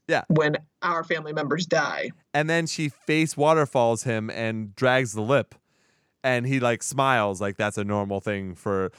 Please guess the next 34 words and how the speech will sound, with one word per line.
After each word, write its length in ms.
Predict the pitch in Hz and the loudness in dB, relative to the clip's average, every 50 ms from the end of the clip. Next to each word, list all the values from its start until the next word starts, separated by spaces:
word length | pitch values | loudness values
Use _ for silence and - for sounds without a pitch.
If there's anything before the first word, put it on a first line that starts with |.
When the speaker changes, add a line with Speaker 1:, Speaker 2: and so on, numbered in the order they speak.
| - - - | -12 -4 -2
Speaker 1:
like, 120 | 131 135 131 | 0 2 6
right 200 | 180 202 190 135 | 6 6 6 6
there, 240 | 165 175 170 151 131 | 6 6 8 8 6
he 100 | 127 120 | 4 2
should 180 | - - 147 | 0 0 0
have 80 | 131 117 | 0 2
been 160 | 127 123 120 | 2 2 2
like, 300 | 120 120 117 113 113 - | 2 0 0 0 -2 -2
"Foster 420 | - - 185 185 175 - - 156 135 | 0 2 4 4 4 2 2 0 2
home. 320 | 131 131 127 123 120 113 - _ - - _ | 2 2 2 0 -2 -6 -12 _ -20 -10 _
Speaker 2:
Yep. 280 | - 202 233 247 240 - | 2 2 2 2 0 2
Speaker 1:
At 140 | 139 139 139 | 2 2 2
least 200 | 156 156 147 - | 2 0 2 4
they 60 | - | 4
Speaker 2:
Yep. 60 | - 156 | 4 4
Speaker 1:
won't 180 | 156 147 127 | 4 2 2
face 240 | - 156 147 131 - | 0 0 0 0 0
waterfall 460 | 143 127 120 117 110 117 123 113 110 | 2 2 2 2 2 0 2 0 0
me." 180 | 110 110 110 104 - | 0 -2 -6 -4 -2
Speaker 2:
They're 120 | 190 196 202 _ | -2 -2 -4 _
weird. 360 | 160 156 - - 160 160 190 - _ _ _ - | -10 -10 -8 -8 -10 -12 -12 -16 _ _ _ -8
Speaker 1:
Yeah. 120 | 139 127 120 _ _ - | -8 -8 -8 _ _ -8
<laughs> 100 | 165 151 - 175 - _ - - - - _ - - - _ _ - _ _ _ - 190 226 226 202 - | -8 -6 -6 -6 -10 _ -12 -12 -12 -12 _ -12 -16 -16 _ _ -20 _ _ _ -16 -12 -10 -10 -10 -12
So, 240 | - - - 202 165 - | -10 -2 0 0 2 4
yeah, 200 | 180 180 160 151 | 6 6 6 4
so 180 | - - 156 147 | 4 2 2 2
they 140 | 156 165 | 4 2
adopt, 560 | 160 - 156 135 170 160 147 - _ - - - _ 185 208 | 2 0 -2 0 2 2 2 2 _ -20 -20 -20 _ -16 -16
<laughs> 160 | 202 - - | -16 -8 0
they 80 | - 196 175 - | 2 2 2 2
adopt 600 | 208 139 - - - 185 180 190 - _ _ - | 0 -6 -4 2 6 6 6 6 4 _ _ -18
Castor 680 | - - - 156 156 160 165 - - - 165 160 156 156 | -6 2 4 6 6 6 4 2 -2 -2 0 2 2 0
Troy's 800 | 139 - - - 151 147 143 139 139 135 131 131 127 123 - - _ _ _ _ _ | 0 -4 -8 -2 0 2 4 4 4 4 4 2 2 0 -4 -10 _ _ _ _ _
son. 680 | - - - - 151 131 123 110 104 98 92 90 87 | -12 -8 -2 2 4 4 4 4 2 -2 -6 -10 -14